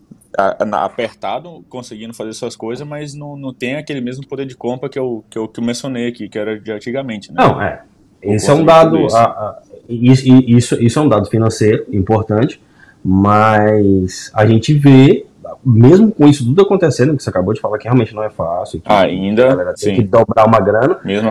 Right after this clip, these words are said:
Speaker 2: a galera
Speaker 1: acontecendo
Speaker 2: ainda,
Speaker 1: isso,
Speaker 2: a galera tá
Speaker 1: ainda
Speaker 2: fazendo
Speaker 1: consegue fazer as
Speaker 2: sacrifícios.
Speaker 1: coisas.
Speaker 2: A gente
Speaker 1: Sim,
Speaker 2: tá,
Speaker 1: sim.
Speaker 2: a galera tá fazendo grandes sacrifícios, como o meu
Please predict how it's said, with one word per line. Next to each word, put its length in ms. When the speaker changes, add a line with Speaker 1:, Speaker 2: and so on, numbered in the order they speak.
Speaker 2:
a 120
galera 140
Speaker 1:
acontecendo 260
Speaker 2:
ainda, 160
Speaker 1:
isso, 260
Speaker 2:
a 140
galera 360
tá 180
Speaker 1:
ainda 60
Speaker 2:
fazendo 240
Speaker 1:
consegue 320
fazer 180
as 100
Speaker 2:
sacrifícios. 80
Speaker 1:
coisas. 320
Speaker 2:
A 140
gente 160
Speaker 1:
Sim, 160
Speaker 2:
tá, 120
Speaker 1:
sim. 100
Speaker 2:
a 80
galera 280
tá 220
fazendo 320
grandes 540
sacrifícios, 580
como 240
o 20
meu 360